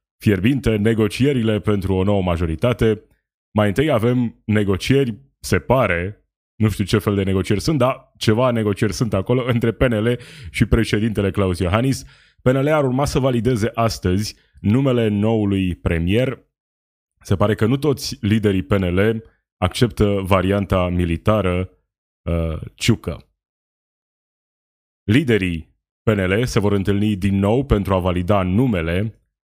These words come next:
cel pe care îl vor prezenta mai apoi la negocierile cu D M R și U S R Plus,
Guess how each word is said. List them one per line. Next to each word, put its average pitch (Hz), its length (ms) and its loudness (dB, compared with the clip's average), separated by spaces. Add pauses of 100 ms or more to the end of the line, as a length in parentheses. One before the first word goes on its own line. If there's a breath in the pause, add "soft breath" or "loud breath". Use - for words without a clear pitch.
(240)
cel 120 560 0 (240)
pe 120 100 -2
care 113 220 0
îl 117 60 0
vor 113 200 0
prezenta 110 960 0
mai 110 260 2
apoi 120 240 2
la 110 100 2
negocierile 98 600 0
cu 104 160 -2
D 98 60 0
M 92 120 0
R 95 120 0
și 92 120 -2
U 98 40 2
S 90 80 -6
R 85 120 -2
Plus, 113 300 -2